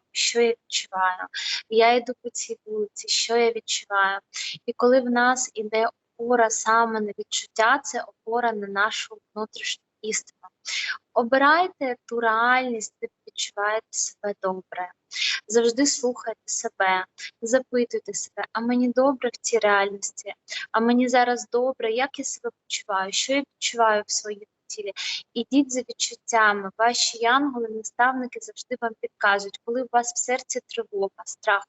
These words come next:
недовіра. Це означає, що ви йдете кудись не туди, і вас намагаються просто через ці негативні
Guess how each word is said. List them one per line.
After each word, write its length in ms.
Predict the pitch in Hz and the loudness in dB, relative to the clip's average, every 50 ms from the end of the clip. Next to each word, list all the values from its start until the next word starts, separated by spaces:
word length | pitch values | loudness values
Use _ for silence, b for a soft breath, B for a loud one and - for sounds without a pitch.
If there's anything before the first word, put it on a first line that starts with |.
| _ - | _ -10
недовіра. 580 | 226 226 220 240 226 - 208 208 196 185 180 - _ B B B B B B B B | -10 -8 -6 -6 -8 -4 -2 -2 0 0 0 -2 _ B B B B B B B B
Це 120 | - - - | -2 -2 0
означає, 640 | - 240 226 - 262 254 254 - 302 311 330 320 | 0 0 -2 -2 -4 -4 0 4 4 6 4 4
що 220 | - - - - - - | 2 0 -4 -4 -8 -12
ви 100 | 240 240 | -10 -10
йдете 460 | 240 - 226 220 _ - 254 262 277 269 _ _ _ _ - | -8 -8 -10 -12 _ -6 -2 -2 -2 -4 _ _ _ _ -6
кудись 280 | 247 247 240 - - - | -4 -2 -2 -2 -4 -4
не 180 | 233 226 240 240 | -4 -4 -4 -4
туди, 520 | _ - - 233 _ - 240 233 220 196 B B B B B B B - | _ -12 -20 -12 _ 0 0 2 0 0 B B B B B B B -6
і 140 | - 233 - _ - | -6 -6 -6 _ 0
вас 420 | - 247 247 254 269 269 - - - | 2 4 6 6 4 4 0 -4 -4
намагаються 920 | 247 233 226 226 226 214 - - 240 247 247 247 247 247 - - - 233 - _ | -2 -2 0 -2 -2 -2 -2 0 4 6 6 6 4 2 -4 -8 -10 -10 -10 _
просто 380 | - - 247 254 247 - - - | -4 -2 -2 -2 -2 -2 -8 -4
через 420 | - - - - 247 233 233 233 - - | -2 -2 -2 0 0 -2 -2 -4 -6 -6
ці 140 | - 247 | -6 -2
негативні 600 | 233 240 233 208 220 220 - - 240 - - 220 | -2 -2 -2 -2 -4 -8 -6 -8 -8 -6 -8 -14